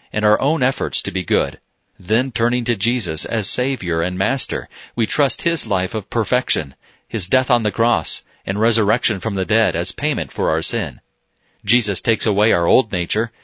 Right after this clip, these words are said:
replacing it with his own righteousness. He himself bore our sins in his body on the tree, on the cross, that we might die to sin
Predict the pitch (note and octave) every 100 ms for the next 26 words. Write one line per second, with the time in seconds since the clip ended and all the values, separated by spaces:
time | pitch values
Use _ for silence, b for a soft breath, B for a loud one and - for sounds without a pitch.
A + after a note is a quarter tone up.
0 | b - A#2 B2+ D3+ E3+ D3+ D3+ C#3 -
1 | C3 A2+ B2 C3 F#2+ F#2+ F#2+ E2+ D#2+ C#2
2 | - - _ _ _ _ A#2 A2 A2 G2
3 | B2 A#2+ G#2 G#2+ G#2+ A2 G2 A#2+ A2+ B2+
4 | B2+ F2 E2 G#2 G#2 B2 G2 A#2+ C3 F2
5 | G2 F#2+ - C3+ C#3 D2+ A#1+ - E2+ D#2+
6 | D#2+ A#2 A#2 D2 - - B B B -
7 | G2 A#2+ C#3 C#3 A#2 A2 C3 C3+ G2+ -
8 | E2 B1+